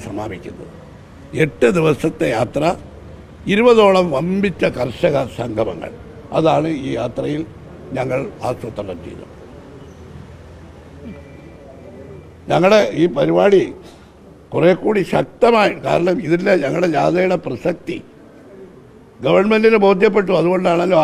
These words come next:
ആദ്യ ഘട്ടത്തിൽ തന്നെ ഈ ഇത്, ഇത് പിൻവലിക്കാൻ തീരുമാനിച്ചു. മുഖ്യമന്ത്രി തന്നെ ഇന്നലെ പറഞ്ഞിട്ടുള്ളതാണ്, വന്യജീവി ആക്രമണത്തിൽ നിന്ന് ഈ ഇപ്പോൾ ഓരോ ദിവസവും കൂടിക്കൂടി വരുന്നതിൽ നിന്ന് ജനങ്ങളെ രക്ഷിക്കാൻ മലയോര കർഷകർ കേന്ദ്ര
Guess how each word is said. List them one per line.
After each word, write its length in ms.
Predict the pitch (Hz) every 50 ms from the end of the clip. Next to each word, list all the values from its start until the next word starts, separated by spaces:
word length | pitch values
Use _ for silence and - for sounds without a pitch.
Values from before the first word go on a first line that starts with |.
| 156
ആദ്യ 220 | 165 185 160 208 196 165 165
ഘട്ടത്തിൽ 380 | 160 - - 180 170 185 202 180 -
തന്നെ 260 | 160 160 151 151 143 127 - - - - - - - - - - - - - 131 180
ഈ 40 | 196 196 190 185 - - - 180
ഇത്, 100 | 151 175 185 175
ഇത് 100 | 170 175 151 175
പിൻവലിക്കാൻ 480 | 170 175 185 180 170 160 - 165 165 147 131
തീരുമാനിച്ചു. 400 | 135 135 135 123 101 90 - - - - - - - - - - 120
മുഖ്യമന്ത്രി 500 | 139 - - 196 220 226 233 247 247 240 233
തന്നെ 160 | 220 214 220 214
ഇന്നലെ 200 | 208 208 202 196 180
പറഞ്ഞിട്ടുള്ളതാണ്, 580 | 175 165 160 160 - - 156 151 131 127 127 117 113
വന്യജീവി 580 | 117 127 135 160 175 180 175 170 156 151 151 147 135
ആക്രമണത്തിൽ 540 | 135 127 - 131 135 135 131 131 - - 110 101 98
നിന്ന് 220 | 98 101 101 - - - - - - - - - - - - - - - - - - - - - -
ഈ 40 | 175 185 175
ഇപ്പോൾ 220 | - - 220 208 202 190 170 170
ഓരോ 160 | 180 190 214 220 208
ദിവസവും 420 | 196 185 180 165 - 202 202 202 190 -
കൂടിക്കൂടി 420 | - 180 196 202 - 196 208 208 190 165
വരുന്നതിൽ 380 | 151 147 143 139 147 143 139 135 135
നിന്ന് 180 | 131 135 147 160 160 120
ജനങ്ങളെ 360 | 120 120 127 131 135 139 135 123 113 101
രക്ഷിക്കാൻ 440 | 98 - - - - - 120 156 - - - - - - - - - - -
മലയോര 320 | 147 156 160 170 170 160 156 -
കർഷകർ 360 | 151 139 117 - 139 135 131 127 123 - - 135
കേന്ദ്ര 340 | 147 190 202 214 214 214